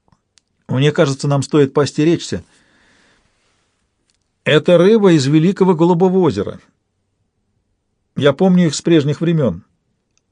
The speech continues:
Рыба с красным брюхом годится драконам,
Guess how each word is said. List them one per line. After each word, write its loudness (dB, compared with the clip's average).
Рыба 2
с -2
красным 0
брюхом 2
годится 0
драконам, 0